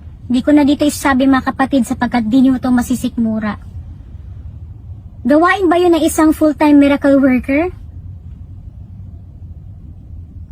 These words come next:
Dapat sinabi mo ang totoo kung anong ginawa mo.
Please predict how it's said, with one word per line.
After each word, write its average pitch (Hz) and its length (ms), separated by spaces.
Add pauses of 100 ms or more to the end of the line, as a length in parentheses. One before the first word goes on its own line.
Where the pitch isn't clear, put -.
Dapat 339 320
sinabi 349 400
mo 359 80
ang 339 80
totoo 330 480
kung - 160
anong 294 160
ginawa 277 400
mo. 320 240